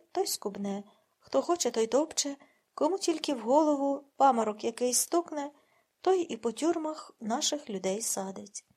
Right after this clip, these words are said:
А Дем'яна і Савку взяли за те, що землі забагацько. А в одного вісім десятин, у другого десять. Усе життя люди поклали на те, щоб тої земельки прикупити, щоб заможнішими стати. І що теперка? Землю відібрали,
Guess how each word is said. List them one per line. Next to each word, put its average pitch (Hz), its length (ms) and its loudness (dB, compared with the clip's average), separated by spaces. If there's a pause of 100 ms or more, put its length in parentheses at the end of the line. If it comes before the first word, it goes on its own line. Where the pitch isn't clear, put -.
(680)
А 233 100 2
Дем'яна 269 420 4
і - 100 -4
Савку 311 420 4
взяли 240 320 2
за 240 140 2
те, 339 160 2
що 294 180 -2
землі 262 300 -2
забагацько. 196 720 -4 (680)
А 233 80 -2
в 226 60 0
одного 277 400 2
вісім 285 300 0
десятин, 208 500 -4 (160)
у 247 80 -4
другого 294 520 0
десять. 202 540 -6 (800)
Усе 277 240 2
життя 277 340 2
люди 269 220 0
поклали 262 460 0
на 247 100 0
те, 311 160 -2
щоб 254 260 -2
тої 277 220 2
земельки 294 420 -2
прикупити, 226 680 -4 (520)
щоб 262 280 -2
заможнішими 226 640 2
стати. 196 520 -4 (180)
І 240 100 -8
що 277 180 -2
теперка? 240 560 -2 (520)
Землю 311 360 2
відібрали, 202 640 -4